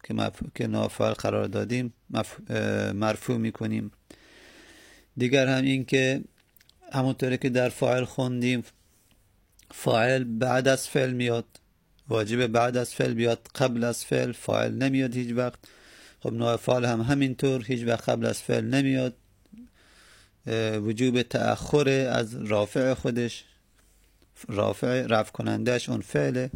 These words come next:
باید، اه، مؤخرتر باشه از رافع خودش و عدم جواز حذفش.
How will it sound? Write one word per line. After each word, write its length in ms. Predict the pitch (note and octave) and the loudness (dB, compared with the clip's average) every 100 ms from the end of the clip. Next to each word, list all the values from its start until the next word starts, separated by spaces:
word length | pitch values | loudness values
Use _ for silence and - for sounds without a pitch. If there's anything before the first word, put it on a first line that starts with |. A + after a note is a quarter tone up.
| - | -4
باید، 260 | A2+ B2+ - _ _ _ _ _ - - - - - _ _ _ - | -2 -2 -6 _ _ _ _ _ -20 -20 -20 -20 -20 _ _ _ -6
اه، 840 | A#2+ A2 G#2+ G#2 G#2 G#2 G#2 G#2 G#2+ - - - - | -2 0 0 0 0 0 -2 -4 -6 -10 -12 -20 -12
مؤخرتر 840 | A#2 A#2 A2+ - A#2 A2+ - D3 | -4 0 0 0 0 0 0 0
باشه 300 | C#3+ C3 - | 2 0 0
از 160 | C3 A#2+ | -2 -2
رافع 420 | B2+ B2 - B2 | 0 -2 0 -4
خودش 440 | - B2+ A#2+ A2+ - _ _ - - - - | -2 -2 -2 -4 -10 _ _ -20 -20 -20 -6
و 140 | C#3 | 0
عدم 440 | E3 C3+ C#3 D3+ C#3+ | 2 4 2 2 4
جواز 420 | B2 A#2+ C3 B2+ | 4 4 2 4
حذفش. 880 | C#3 C3+ - C#3 - B2 A#2+ - | 0 0 0 0 -2 -2 -2 -4